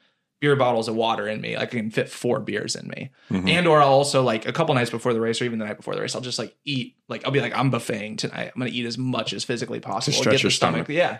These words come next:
Speaker 1: yeah. And
Speaker 2: Yeah.
Speaker 1: I think it also helps with running too. Like, before a race, it's good. Like, when you eat a lot, you know, you get, you have more energy. So
Speaker 2: Yeah.
Speaker 1: I don't know. I always used to like to,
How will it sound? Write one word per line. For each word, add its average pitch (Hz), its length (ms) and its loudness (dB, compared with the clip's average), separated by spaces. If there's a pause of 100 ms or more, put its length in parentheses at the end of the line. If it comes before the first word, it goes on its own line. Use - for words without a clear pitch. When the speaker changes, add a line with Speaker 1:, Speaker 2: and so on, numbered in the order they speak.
(100)
Speaker 1:
yeah. - 140 -6 (540)
And 139 80 4
Speaker 2:
Yeah. 180 60 8
Speaker 1:
I - 20 4
think 254 100 6
it 226 80 8
also 190 160 6
helps 170 200 2
with 127 100 0
running 135 260 4
too. 135 160 2
Like, 117 260 0
before 139 280 4
a 127 40 4
race, 117 360 2
it's 113 160 -8
good. 131 360 -2
Like, 120 200 -4
when 127 100 0
you 120 100 -2
eat 123 120 2
a 127 60 4
lot, 139 420 2
you 143 140 -4
know, 147 260 -2
you 131 160 -6
get, 123 120 -2 (280)
you 123 40 -6
have 127 40 0
more 117 140 0
energy. 135 460 -2
So 127 340 -8 (220)
Speaker 2:
Yeah. 80 260 0 (380)
Speaker 1:
I 127 60 2
don't 131 80 4
know. 113 180 0
I 147 60 6
always 208 180 8
used 156 140 2
to 143 80 2
like 131 180 4
to, 110 160 -4